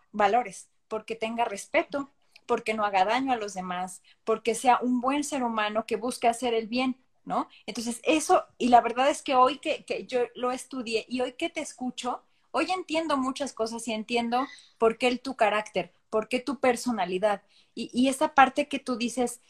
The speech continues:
"Pues ni modo, ya pasó y todo, pues vamos a, vamos a ayudarnos, vamos a enfrentarnos", y esa frase, "No, vamos a echarle los kilos", no es de una persona optimista que piensa que todo va a estar bien sin hacer nada, es de una persona que dice, "Vamos a hacer las cosas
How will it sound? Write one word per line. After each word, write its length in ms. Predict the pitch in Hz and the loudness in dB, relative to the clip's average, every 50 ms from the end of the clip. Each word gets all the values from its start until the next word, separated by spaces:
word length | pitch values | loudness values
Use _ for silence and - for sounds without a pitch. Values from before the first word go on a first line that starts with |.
| _ _ _ _ _ | _ _ _ _ _
"Pues 180 | - 233 208 | -8 -6 -2
ni 160 | 226 240 240 240 | 0 2 2 4
modo, 260 | 240 262 285 285 285 | 6 6 6 6 6
ya 180 | 277 269 269 269 | 4 4 4 4
pasó 280 | - 277 269 - 269 269 | 2 0 0 0 -2 -2
y 80 | 269 - | -2 0
todo, 280 | - 247 254 269 247 | 0 0 0 0 -2
pues 140 | - 247 247 | -4 -4 0
vamos 320 | 240 247 247 254 269 - - | 0 2 2 2 -2 -2 -4
a, 140 | 277 - - | -6 -6 -4
vamos 380 | 190 220 233 240 262 254 - | 0 0 0 0 0 -2 -2
a 40 | 254 | -4
ayudarnos, 760 | 240 208 220 196 226 233 240 240 233 233 254 269 269 247 - | -4 -2 0 2 4 4 4 4 2 -2 -4 -4 -4 -2 0
vamos 280 | 269 254 240 254 - - | 0 0 0 0 -4 -6
a 60 | 226 | -8
enfrentarnos", 720 | 214 - 208 202 208 - 233 226 233 233 240 262 269 - 247 | -8 -8 -14 -12 -4 0 2 2 2 0 -2 -4 -4 -4 -4
y 100 | 240 226 | -4 -4
esa 200 | 226 233 262 254 | -4 -4 -8 -6
frase, 340 | - 240 233 226 - 247 | -2 0 0 0 -2 -4
"No, 80 | 214 226 | -2 0
vamos 280 | 247 254 247 262 - 262 | 0 0 0 -2 -6 -10
a 20 | |
echarle 340 | - - 254 240 226 247 254 | -12 -4 -4 -4 -4 -4 -6
los 220 | 254 208 208 - | -6 -6 -8 -6
kilos", 480 | - 247 233 220 220 262 285 - - _ _ _ _ _ _ _ _ - | -8 -6 -4 -4 -4 -4 -4 -8 -12 _ _ _ _ _ _ _ _ -4
no 180 | 262 285 320 | -2 0 2
es 160 | 359 381 359 320 | 2 2 2 2
de 120 | 320 302 | 0 0
una 280 | 285 294 294 302 294 - | 0 0 -4 -6 -2 -2
persona 460 | 240 214 202 - 247 247 240 254 262 | -2 -2 -2 -4 -4 -2 0 0 0
optimista 560 | 254 _ - 226 220 220 226 220 - 262 254 | 0 _ -8 -6 -4 -4 -6 -4 -4 -4 -4
que 100 | - 233 | -4 -8
piensa 360 | - - 226 233 - 262 247 | -8 -6 -8 -6 -6 -8 -6
que 120 | - 214 214 | -6 -6 -4
todo 260 | - 233 226 240 247 | -2 -2 0 4 6
va 60 | 240 | 4
a 40 | 240 | 4
estar 240 | 240 - - 240 220 | 4 4 0 0 0
bien 180 | 220 226 233 233 | 0 -8 -8 -8
sin 220 | - - 226 202 | -10 -12 -8 -8
hacer 280 | 196 202 - 220 196 208 | -8 -6 -6 -8 -6 -4
nada, 280 | 233 269 269 240 - | -2 0 0 0 0
es 160 | - 202 226 254 | -2 -6 -6 -6
de 60 | 285 | -6
una 180 | 302 320 320 - | -4 -4 -2 -2
persona 460 | 254 233 226 - 254 240 247 262 - | -2 -4 -2 -2 -2 0 0 0 -2
que 100 | 247 214 | -2 -4
dice, 280 | 220 226 - 233 190 | -4 -4 -4 -4 -4
"Vamos 440 | 185 226 254 294 320 403 440 - - | 0 0 -2 0 0 -2 -4 -4 -4
a 60 | 269 | -6
hacer 280 | 220 - - 262 262 269 | -6 -6 -6 -8 -8 -6
las 280 | 320 285 240 185 - - | -6 -6 -6 -8 -8 -14
cosas 720 | _ - 202 190 175 - - 208 233 349 440 - - | _ -6 -6 -6 -6 -6 -6 -6 -6 -6 -6 -10 -16